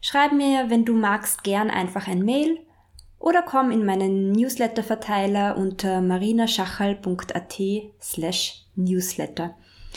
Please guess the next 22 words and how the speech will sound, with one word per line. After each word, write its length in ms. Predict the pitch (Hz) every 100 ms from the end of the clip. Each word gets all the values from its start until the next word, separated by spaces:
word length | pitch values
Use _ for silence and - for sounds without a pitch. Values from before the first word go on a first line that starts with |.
| - - - _
Dann 160 | 202 190
bleiben 260 | 180 185
wir 180 | 185 -
auch 140 | - -
über 320 | 180 175 -
E-Mail 240 | 262 285
in 100 | 269
Kontakt 580 | 240 240 233 214 - -
und 160 | 214 196
du 60 |
bekommst 560 | 185 190 190 190 185 -
einmal 380 | 196 233 240 240
im 320 | 233 226 196
Monat 440 | 190 180 190 190
von 300 | 190 196 190
mir 480 | 196 208 214 214 -
Inspiration 920 | 196 196 - 185 175 - - 254 262
rund 260 | 254 196 190
ums 220 | 170 165
Chorleiten 760 | - 202 190 175 175 190 185 185 - - - - -
und 200 | 180 -
Chorsingen, 960 | - 180 180 202 196 196 190 190 190